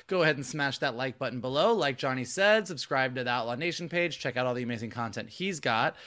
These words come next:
If you're, uh, listening to us on the podcast, go ahead and leave us some stars and some comments so that we go up in the rankings and more people can find us. Speaking of comments,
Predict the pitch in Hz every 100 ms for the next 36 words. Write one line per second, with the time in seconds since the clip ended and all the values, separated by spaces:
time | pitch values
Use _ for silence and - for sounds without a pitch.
0 | - - 175 160 151 147 139 135 131 165
1 | - 202 202 214 202 202 - 135 120 147
2 | 165 208 202 214 160 143 143 135 135 135
3 | 131 135 - 135 131 139 160 156 139 135
4 | 131 117 127 131 131 135 143 139 123 123
5 | 127 123 139 147 - - 147 135 135 131
6 | 131 123 110 131 131 196 196 143 131 143
7 | 147 139 120 131 135 160 226 - - -
8 | - - - 277 247 233 180 139 156 151
9 | 190 269 -